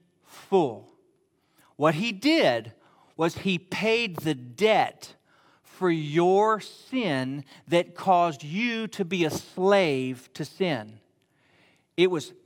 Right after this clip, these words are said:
paid in full, took a stamp and he marked it right on the, right on the contract there. And then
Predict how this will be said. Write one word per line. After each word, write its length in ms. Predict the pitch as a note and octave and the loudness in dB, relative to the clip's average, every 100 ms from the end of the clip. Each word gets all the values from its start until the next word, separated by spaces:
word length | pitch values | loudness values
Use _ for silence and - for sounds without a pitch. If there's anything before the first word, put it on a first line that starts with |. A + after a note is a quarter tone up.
| _ | _
paid 400 | - A3 B3+ B3+ | -4 0 0 0
in 160 | A#3 G#3 | -2 -4
full, 400 | - A3+ D#3+ B2+ | 0 0 0 -2
took 220 | A#3+ A#3 | -6 -6
a 60 | |
stamp 440 | G3+ - A#3 G#3 F#3 | -6 -6 -2 -2 0
and 80 | E3 | -2
he 60 | |
marked 360 | E3+ F#3+ F#3+ E3+ | 2 4 4 0
it 80 | C3 | -4
right 500 | C#3 D#3+ G#3 A3+ A3 | -6 0 4 4 4
on 320 | G#3+ G#3 F#3+ | 2 0 -2
the, 260 | E3+ C#3+ - - _ - | 0 0 -2 -16 _ 0
right 240 | F3+ G#3+ | 4 4
on 200 | A3 G#3+ | 2 0
the 60 | F#3+ | -2
contract 720 | - G#3+ G3+ - D3+ C#3 C#3+ | 0 0 0 0 0 0 -2
there. 380 | C3 B2+ C#3+ - _ - - _ _ | -2 -2 -4 -10 _ -20 -20 _ _
And 240 | E3 F3 D#3+ | -2 -2 -4
then 880 | D3 A3+ D#4+ D4+ D3 B2+ D3+ F3+ | -4 0 0 2 0 -2 -6 -12